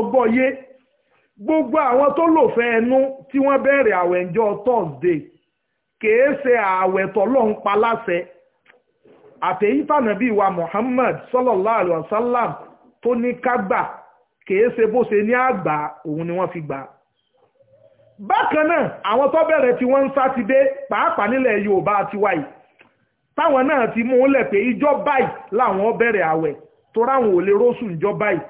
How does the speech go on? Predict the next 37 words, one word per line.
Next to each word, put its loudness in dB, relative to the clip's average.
àwọn -4
ò 2
lè 0
róṣù 2
ńjọ́ -4
báyìí. -2
Kìí 2
ṣe -2
irú 6
àwẹ̀ 4
tọ́lọ́run 0
àtànábì -4
sallallahu 0
alaihi 0
wasallam 0
tí -10
wọ́n 0
ní 0
ká -4
gbà -2
lẹ́yìn -4
náà -4
gbà -2
yẹn. -8
Kí 2
wá 4
ní 0
irú 4
àwẹ̀ 4
tọ́lọ́run 2
àtànábì 0
rẹ̀ 0
tí -6
wọ́n 2
ní 2
ká -2
gbà? 0